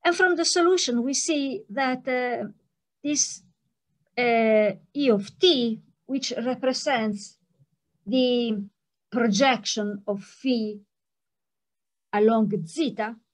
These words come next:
uh, grows exponentially fast at infinity. And you don't want that. You want to avoid that. So it, it is, uh, reasonable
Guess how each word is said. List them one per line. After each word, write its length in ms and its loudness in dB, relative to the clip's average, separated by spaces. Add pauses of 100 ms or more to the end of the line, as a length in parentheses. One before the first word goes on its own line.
(920)
uh, 480 2 (280)
grows 840 2 (380)
exponentially 920 0
fast 520 -6 (760)
at 140 -2
infinity. 500 0
And 260 0
you 120 0
don't 340 2
want 340 0
that. 220 -8 (200)
You 160 -10
want 340 -4
to 120 -2
avoid 580 -2
that. 220 -20 (1120)
So 600 0 (400)
it, 300 -8
it 160 -8
is, 320 0 (260)
uh, 300 -2
reasonable 800 2